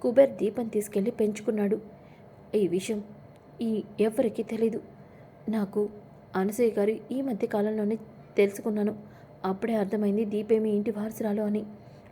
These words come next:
"అన్నయ్య, నేను చెప్పేదంతా నిజమన్నయ్య, దీపే మీ ఇంటి కూతురు" అని అనగానే ఇక ఈ నిజం బయట ఎక్కడ బయట పెడతానన్న కారణంతో నా కూతురు నా ప్రాణాలు తీయాలనుకుంది. అంతేకాదు,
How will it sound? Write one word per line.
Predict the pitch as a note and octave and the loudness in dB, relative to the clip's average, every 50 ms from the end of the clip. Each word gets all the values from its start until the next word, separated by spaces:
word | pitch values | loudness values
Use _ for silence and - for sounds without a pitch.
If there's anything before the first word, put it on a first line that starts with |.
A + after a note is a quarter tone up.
| - - - | -8 -2 0
"అన్నయ్య, | G3 G3 G3+ A3+ A#3 | 2 2 2 2 2
నేను | A#3 A#3+ A#3+ G3+ - | 2 2 0 0 0
చెప్పేదంతా | G#3+ G#3 - B3 A3+ A#3 G#3 G#3 A#3 | 0 0 2 2 2 2 0 0 0
నిజమన్నయ్య, | A3 G#3+ G#3 A#3 A#3+ A#3 G#3+ G3+ G3+ G3 F#3+ G3+ - - - - - - - - - - | 0 0 0 0 0 0 2 2 2 2 0 -2 -4 -8 -18 -20 -20 -20 -20 -16 -14 -6
దీపే | F3 F3 F3 G3+ G3+ G3+ G#3 A3 | -2 0 0 0 2 2 2 2
మీ | A3+ A3+ A3 G#3 G3+ | 4 4 2 2 2
ఇంటి | G#3 G3+ E3 | 2 0 -2
కూతురు" | - - - D3 D3 A#3 A3+ - - - - | -2 0 0 0 2 0 0 -2 -2 -4 -2
అని | A#3 B3 A#3 G3+ | -2 0 0 0
అనగానే | F3+ G3+ G#3 A3 G#3+ G#3+ G#3 G3+ - - - - - - - - - - | 0 -2 -2 -4 -4 -2 -2 -2 -4 -6 -10 -18 -20 -20 -20 -10 -6 -4
ఇక | C4+ B3+ - A#3 A3+ A3+ A3+ - - - - - - - - - - - | -4 -2 -2 -4 -4 -6 -6 -10 -16 -20 -20 -20 -20 -20 -20 -14 -10 -8
ఈ | F3 | -8
నిజం | - F3+ F#3 - A#3+ A#3 G#3+ | -6 -6 -4 -4 -2 -2 0
బయట | F#3+ F#3+ G#3 G#3 | 0 0 0 2
ఎక్కడ | A#3 G#3+ G3+ F#3+ - B3 A#3+ A#3+ | 2 0 0 0 0 0 0 2
బయట | G3+ G3+ G3 G#3 B3 - | 2 2 0 0 0 0
పెడతానన్న | A3 G#3 G#3 - A3+ G#3 G#3+ G3+ G3 G#3 | 0 0 0 0 -2 0 0 0 0 0
కారణంతో | G3+ - - F#3+ G3+ A3 A3+ A3 G3+ G3 G#3+ A3 - - - - - - - - - | -2 -2 -2 -2 0 0 0 0 0 -2 -4 -6 -6 -10 -16 -20 -20 -20 -16 -8 -2
నా | G#3+ G3+ F#3+ | 0 0 0
కూతురు | F#3+ - - G#3+ - A3+ A3 | 0 0 -2 0 0 0 0
నా | G#3+ G#3 G3 | 0 -2 -2
ప్రాణాలు | G3+ - G3 G3+ A3+ B3 A#3 G#3+ | -2 -2 -2 0 0 0 0 0
తీయాలనుకుంది. | G#3+ A#3 G#3+ G#3+ G#3 G#3 G3+ G#3 - A3+ G#3+ G3+ G#3+ - - - - - - - - - - - | 0 0 0 2 2 0 0 -2 -2 -2 0 0 -2 -2 -6 -14 -20 -20 -20 -20 -20 -12 -4 -2
అంతేకాదు, | G3 G3 G#3 G3+ A#3 A3 - G#3 G3+ A3 | 0 0 2 0 0 0 0 0 0 0